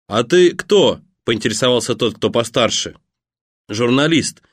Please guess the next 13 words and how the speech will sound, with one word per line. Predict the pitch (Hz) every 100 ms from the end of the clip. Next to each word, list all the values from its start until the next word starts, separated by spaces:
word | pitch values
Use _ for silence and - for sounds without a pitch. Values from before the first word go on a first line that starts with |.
| _ -
ответил | 101 104 107 113
Иван | 110 92 - _ _ -
и, | 185 165
преодолевая | - 143 127 127 131 131 123
неловкость, | 127 165 160 147 113
добавил: | 120 127 135 104 85 - _ _
«Черепок, | - 123 131 156 113 - - _ _ _ -
я | 113 135 131
про | 113 123
него | 131 135 143
телевизионный | 123 131 127 123 143 131 127
сюжет | - 143 151 98
снимал». | - 101 104 85